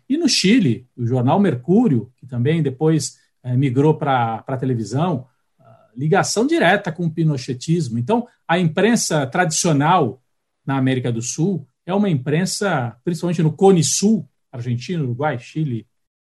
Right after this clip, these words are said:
Ar-, eh, Brasil, é uma imprensa golpista, uma imprensa alinhada com o que a gente pode chamar de oligarquia, né, aqui na América do Sul. Ah, o que muda, quer dizer, você tem nos últimos anos essa mudança tecnológica, né?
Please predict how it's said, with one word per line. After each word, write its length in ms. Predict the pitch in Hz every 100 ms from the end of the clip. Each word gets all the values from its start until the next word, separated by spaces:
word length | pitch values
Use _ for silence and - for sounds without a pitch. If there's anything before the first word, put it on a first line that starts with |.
| _ _ _ _ -
Ar-, 240 | 123 113
eh, 200 | 117 107
Brasil, 560 | 110 110 104 196 160 - _ _ -
é 120 | 143
uma 180 | 175 202
imprensa 880 | 180 139 135 139 220 262 254 156 120
golpista, 680 | 107 123 123 180 - - - -
uma 140 | 113
imprensa 720 | 117 135 139 131 180 151 123 - _ _
alinhada 500 | 131 131 127 151 165
com 240 | 160 170
o 40 | 147
que 80 | 151
a 40 |
gente 140 | 147
pode 200 | - 151
chamar 280 | - 139 151
de 120 | 139
oligarquia, 1000 | 151 147 165 156 127 - 175 185 127 - _ _ _
né, 260 | 127 135 156 - _ _ _ _ _ 143 127
aqui 220 | 123 131
na 80 | 123
América 340 | 123 127 135
do 120 | 147
Sul. 280 | 156 123 101 _ _ _ _ _
Ah, 180 | - 131
o 100 | 180
que 160 | 196 302
muda, 440 | 214 285 170 135
quer 140 | 143
dizer, 220 | 143 147 127
você 240 | 131 175
tem 200 | 160 220
nos 160 | 208 175
últimos 360 | 190 170 143
anos 220 | 175 214
essa 160 | 220 226
mudança 380 | 220 196 208 214
tecnológica, 840 | 226 214 226 220 165 143 120 -
né? 140 | 117